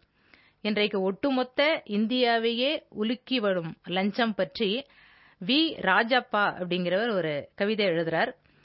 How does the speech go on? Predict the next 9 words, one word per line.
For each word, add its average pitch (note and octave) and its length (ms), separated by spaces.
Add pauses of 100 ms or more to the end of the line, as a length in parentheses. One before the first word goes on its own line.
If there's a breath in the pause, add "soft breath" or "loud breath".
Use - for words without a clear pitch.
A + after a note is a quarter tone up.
(360 soft breath)
அது G#3 180
கொஞ்சம் G3+ 220
நம்மள G3 160
சிரிக்கவும் D4 520
வைக்கிறது, G3+ 640
சிந்திக்கவும் A3+ 560
வைக்கிறது. D3+ 600 (1000 soft breath)
"லஞ்சம் A#3 680 (540 soft breath)
வாங்கியவனின் B3+ 920